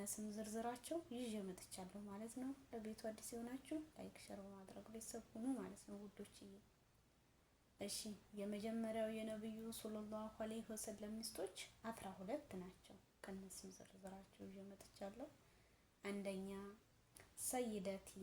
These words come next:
ኸዲጃ ረዲየላሁ አንሁ ብንት ሁለይድ። የመጀመሪያ የረሱል ሰለላሁ ዐለይሂ ወሰለም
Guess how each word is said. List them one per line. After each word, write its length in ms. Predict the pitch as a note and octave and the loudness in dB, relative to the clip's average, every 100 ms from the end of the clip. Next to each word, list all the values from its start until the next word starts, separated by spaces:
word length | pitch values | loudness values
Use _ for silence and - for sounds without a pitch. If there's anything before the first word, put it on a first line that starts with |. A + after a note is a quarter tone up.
| F#3+ G3 - - - - | -2 -4 -12 -20 -18 -8
ኸዲጃ 580 | - C4 G#3 F#3+ F#3+ G3+ G3 G3 G#3+ - | 4 6 6 2 0 0 2 2 0 -8
ረዲየላሁ 840 | G3+ G3+ G#3 A3+ A3+ G#3+ A3 A3 G#3 A3 G#3+ F#3 | 0 2 4 6 6 6 6 6 6 4 4 4
አንሁ 380 | G#3 B3 G#3+ - G3+ G#3 - - F#3+ | 2 2 0 -2 -6 -8 -12 -6 -2
ብንት 480 | F#3+ G3 F#3+ F#3+ F#3+ - - - - | 0 2 2 -2 -4 -12 -20 -16 0
ሁለይድ። 640 | A3 A3 F#3+ D#3 D#3 - - - - F#3+ | 4 6 6 4 -2 -6 -10 -10 -12 -2
የመጀመሪያ 880 | F3+ F3 G#3 C4 D#4+ D#4 A3 G3 F#3+ | 0 2 6 10 10 8 6 2 -2
የረሱል 480 | G3+ G3 G#3 - A3+ | -4 -2 0 0 4
ሰለላሁ 600 | - A3 A3 A3+ A3 A3 | 4 4 2 4 4 4
ዐለይሂ 300 | A3 G#3 G#3 | 2 0 -2
ወሰለም 460 | G3+ G3 - G3 | -2 -2 -2 -4